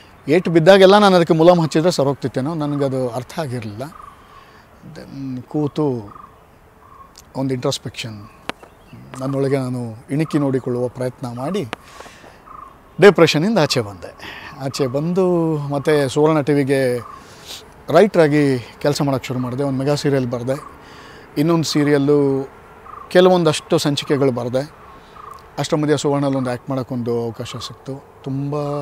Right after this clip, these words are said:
ತುಂಬ jovial ಪಾತ್ರ, ಖುಷಿಯಾಗಿ ಮಾಡಿದೆ.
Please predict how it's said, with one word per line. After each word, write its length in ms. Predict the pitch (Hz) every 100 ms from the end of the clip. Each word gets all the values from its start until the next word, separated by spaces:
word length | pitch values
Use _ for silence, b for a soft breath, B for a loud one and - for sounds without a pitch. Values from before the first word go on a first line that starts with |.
| 143 143
ತುಂಬ 540 | - - 185 214 214 208 202 202 190 156 B B B - -
jovial 380 | 151 175 165 143
ಪಾತ್ರ, 320 | 135 131 139 143 - - - - - - -
ಖುಷಿಯಾಗಿ 680 | 147 - - - 175 180
ಮಾಡಿದೆ. 420 | 156 131 127 127